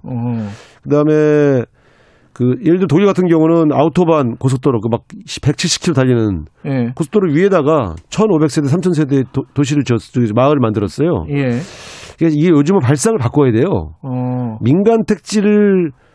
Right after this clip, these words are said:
Speaker 2: 그 이 구입해서 뭘 지으려고 그러면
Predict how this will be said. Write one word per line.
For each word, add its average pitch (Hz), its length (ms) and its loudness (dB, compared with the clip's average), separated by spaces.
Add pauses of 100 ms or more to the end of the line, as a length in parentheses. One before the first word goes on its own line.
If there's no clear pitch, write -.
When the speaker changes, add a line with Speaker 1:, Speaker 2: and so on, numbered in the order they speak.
(360)
Speaker 2:
그 143 720 0
이 135 180 -6
구입해서 185 960 -2 (720)
뭘 151 180 2
지으려고 143 380 2
그러면 113 360 0